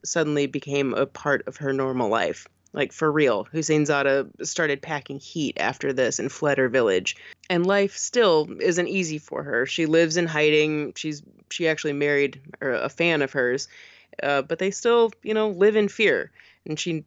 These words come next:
nevertheless, though, has become an underground legend. There have been two documentaries made about this subject, but, you know, Rock the Casbah is the movie version of this story and is gonna play up all of it with a more inspirational side.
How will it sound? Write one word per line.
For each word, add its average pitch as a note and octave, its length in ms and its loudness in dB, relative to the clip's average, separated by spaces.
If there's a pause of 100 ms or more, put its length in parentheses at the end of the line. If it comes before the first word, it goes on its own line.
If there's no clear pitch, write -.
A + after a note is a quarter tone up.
nevertheless, E3 720 2
though, C3 220 -2
has C#3 240 -4
become C#3+ 520 -2
an C3 300 0
underground C#3 560 0
legend. B2 480 -4 (220)
There F#3 100 4
have F3+ 60 2
been F#3+ 140 4
two C4+ 220 2
documentaries E3+ 680 2
made D3 180 4
about C3+ 240 0
this B2 160 -4
subject, A#2 540 -4
but, F3+ 240 2 (100)
you A3 120 2
know, F#3 220 2
Rock G3+ 240 0
the G3+ 80 -4
Casbah F3 580 0
is F#3 260 2
the E3+ 80 -2
movie D#3 380 -2
version A#2+ 560 -4
of D3 140 0
this C3+ 180 0
story C#3+ 360 2
and C#3 80 2
is E3 160 0
gonna F3 160 2
play F3 400 0
up A#2 320 -2 (640)
all E3 240 4
of C3+ 120 0
it G2 220 -2 (240)
with D#3 180 -4
a C#3+ 120 0
more C#3 420 2
inspirational C#3 800 -2
side. D2 460 -2